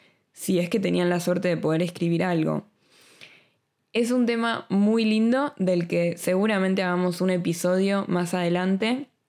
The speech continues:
Em, pero la realidad es que las primeras autobiografías en varios idiomas son de mujeres. Claro, ¿por qué?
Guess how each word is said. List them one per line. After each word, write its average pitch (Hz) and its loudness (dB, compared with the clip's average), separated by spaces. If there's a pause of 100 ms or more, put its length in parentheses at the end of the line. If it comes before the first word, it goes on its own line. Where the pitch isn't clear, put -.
(760)
Em, 185 0 (460)
pero 208 0
la 208 2
realidad 208 0
es 254 -6
que 262 -2
las 214 0
primeras 240 -2 (100)
autobiografías 196 0
en 190 2
varios 233 0
idiomas 208 0
son 247 0
de 202 2
mujeres. 170 -2
Claro, 208 0
¿por 185 -2
qué? 214 -2